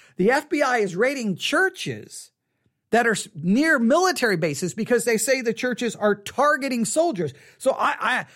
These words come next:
I'm like, "What's going on? Is the church, like, they, they got the church nil-, near the military base, and when mil-, the military members come off base, they try to shoot them, they try to kidnap them, they try to kill them?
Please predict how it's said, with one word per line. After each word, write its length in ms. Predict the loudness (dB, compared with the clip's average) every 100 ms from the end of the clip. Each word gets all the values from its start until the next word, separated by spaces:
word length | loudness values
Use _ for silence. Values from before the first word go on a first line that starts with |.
| _
I'm 120 | 0 0
like, 200 | 0 2
"What's 260 | 2 2
going 280 | 0 0 0
on? 200 | -2 -4 -6 -2
Is 160 | -2
the 80 | -2
church, 480 | -2 0 0 0 0
like, 380 | 0 0 -6 _ _ _ _ 0
they, 160 | 0
they 100 | 2
got 160 | 0 0
the 80 | 0
church 320 | 0 0 2
nil-, 300 | 2 4 2
near 260 | 0 0 0
the 80 | 0
military 460 | 0 0 0 0
base, 320 | 0 -2 -2 -2
and 100 | -2
when 180 | -2 -4 _ _
mil-, 360 | -4 -2 -4 -4
the 260 | -6 -6
military 600 | -8 -6 -2 -2 0 0
members 340 | 0 -2 -4 -2
come 180 | 0
off 180 | 0 0
base, 280 | -2 -4 -4
they 100 | -8
try 160 | -6 -4
to 80 |
shoot 400 | -4 -2 -2 -4
them, 220 | 0 0 0
they 80 |
try 160 | -4 -4
to 80 | -4
kidnap 500 | -2 -2 0 -4 -2
them, 240 | 0 0
they 100 | -2
try 200 | -2 -2
to 80 | -2
kill 320 | -4 -2 0
them? 300 | 2 0 0